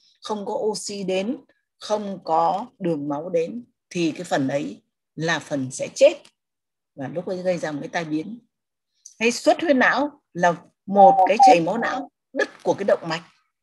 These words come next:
do sơ mỡ động mạch, hoặc là cái phình động mạch não vỡ, nó chảy máu ồ ạt ở một cái vùng, thì cái vùng não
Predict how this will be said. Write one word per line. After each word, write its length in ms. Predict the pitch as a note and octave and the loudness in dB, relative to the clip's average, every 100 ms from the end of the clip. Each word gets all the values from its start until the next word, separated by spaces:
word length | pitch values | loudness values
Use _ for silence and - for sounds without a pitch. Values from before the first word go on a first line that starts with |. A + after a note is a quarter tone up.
| _ _ | _ _
do 120 | G#3+ A3+ | -4 0
sơ 180 | B3 | 2
mỡ 160 | A#3 G#3 | 2 0
động 160 | F#3+ D#3 | -2 -4
mạch, 140 | E3 - _ _ | -6 -12 _ _
hoặc 260 | G3+ F#3+ F#3+ | 0 0 2
là 120 | F#3 | 0
cái 200 | F3 C#4 C4+ - | 2 -2 -6 2
phình 280 | B3 A3 F#3+ | 4 4 2
động 220 | F#3+ F3+ | 2 0
mạch 160 | E3+ | -10
não 380 | E3+ E3+ A3 C4+ _ _ _ | -8 -10 -10 -14 _ _ _
vỡ, 220 | F3 - D4+ - _ _ _ _ _ _ _ _ _ _ | -4 -2 -2 -6 _ _ _ _ _ _ _ _ _ _
nó 80 | - A3+ | -10 0
chảy 180 | G3+ | 2
máu 160 | D3 D#3+ | 2 2
ồ 180 | B3 E3+ | 2 2
ạt 240 | D#3+ D3+ | 0 -4
ở 100 | C#3 | -4
một 120 | C#3 C#3+ | -6 -6
cái 80 | G#3 | -6
vùng, 360 | F#3+ D3+ C3+ - _ _ | -2 -2 -4 -12 _ _
thì 100 | D#3 | -8
cái 120 | C#3 G#3 | -6 -4
vùng 300 | G3+ F3 D#3 | 0 0 0
não 320 | E3 - | -4 -6